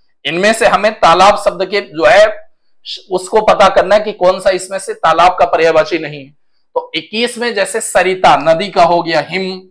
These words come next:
सागर, ये तीनों अलग अलग हो गए, ठीक है। अगला प्रश्न आपसे क्या कह रहा है, सेना का पर्यायवाची कौन सा नहीं है भाई? चमू भी है, अनेकनी भी इसमें दिया है, ठीक है। तो ये दो तो सेना का पर्याय है।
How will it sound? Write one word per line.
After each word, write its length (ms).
सागर, 540
ये 140
तीनों 360
अलग 240
अलग 220
हो 140
गए, 140
ठीक 500
है। 100
अगला 280
प्रश्न 260
आपसे 280
क्या 140
कह 160
रहा 140
है, 120
सेना 440
का 140
पर्यायवाची 560
कौन 240
सा 140
नहीं 120
है 60
भाई? 180
चमू 400
भी 200
है, 160
अनेकनी 500
भी 200
इसमें 280
दिया 220
है, 160
ठीक 460
है। 60
तो 380
ये 220
दो 160
तो 160
सेना 280
का 120
पर्याय 360
है। 120